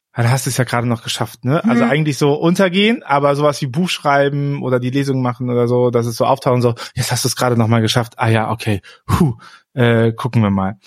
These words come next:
Speaker 1: So. Und genau, und das ist, das ist super strange und auch nicht so gesund und daran soll man arbeiten, tue ich, äh, dass man, äh, sich klar macht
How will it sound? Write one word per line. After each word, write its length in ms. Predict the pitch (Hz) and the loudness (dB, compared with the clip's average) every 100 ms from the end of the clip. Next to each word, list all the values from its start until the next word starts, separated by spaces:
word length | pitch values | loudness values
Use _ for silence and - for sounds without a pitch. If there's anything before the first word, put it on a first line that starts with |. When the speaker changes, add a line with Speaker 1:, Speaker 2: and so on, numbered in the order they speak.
| - _ | -20 _
Speaker 1:
So. 320 | - 117 - - _ - | -6 -4 -4 -6 _ -2
Und 360 | 139 135 123 | 2 2 0
genau, 300 | 135 123 107 | -2 0 0
und 100 | 120 | 0
das 200 | 131 135 | -2 -2
ist, 420 | - 151 143 - _ | -2 0 0 -4 _
das 200 | - 139 | -2 0
ist 220 | 143 123 - | -2 -6 -10
super 560 | 143 143 131 123 117 - | -6 0 2 2 -2 -10
strange 540 | - - 135 156 180 | -10 0 2 4 2
und 300 | - 123 - | 0 -4 -4
auch 140 | 127 117 | -4 0
nicht 220 | 135 - | 0 0
so 260 | - 127 113 | 0 0 0
gesund 440 | 113 127 190 - | 0 2 2 0
und 320 | - 117 110 | -2 -2 0
daran 280 | 117 113 117 | 0 0 0
soll 100 | 113 | 0
man 100 | 110 | -4
arbeiten, 640 | 123 135 139 139 151 156 | -2 0 0 -2 -4 -4
tue 220 | - 151 156 | -2 2 2
ich, 160 | - - - - - | 0 -10 -18 -20 -8
äh, 160 | - 127 | 0 2
dass 220 | 123 120 | 2 2
man, 260 | 127 117 120 | 2 2 0
äh, 400 | - - - 127 | -8 -18 -12 -4
sich 220 | 120 117 | -2 0
klar 220 | - 131 | 2 2
macht 280 | 131 123 - | 4 2 -2